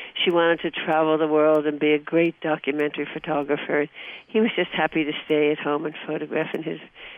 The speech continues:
you know, backyard even, or photograph the mountains. You know, they're very different personalities.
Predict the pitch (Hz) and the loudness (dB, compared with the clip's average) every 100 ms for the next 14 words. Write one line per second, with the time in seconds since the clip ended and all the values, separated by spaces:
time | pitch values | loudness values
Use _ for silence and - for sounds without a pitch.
0 | - - 160 160 156 147 101 151 156 147 | -18 -4 0 2 4 2 2 0 0 0
1 | 147 185 147 131 135 131 135 - - - | 2 4 2 0 -4 -6 -8 -16 -20 -14
2 | - 156 156 - 156 160 160 - 160 160 | -4 -4 -2 0 0 2 0 0 -2 0
3 | 180 - - - - - _ - - - | 0 -4 -12 -12 -14 -20 _ -20 -20 -20
4 | - 131 143 147 147 139 139 135 135 139 | -20 -8 -4 -2 2 2 4 2 2 0
5 | 135 139 - 120 - 127 120 - - | -2 -2 -2 -4 -4 -8 -8 -8 -12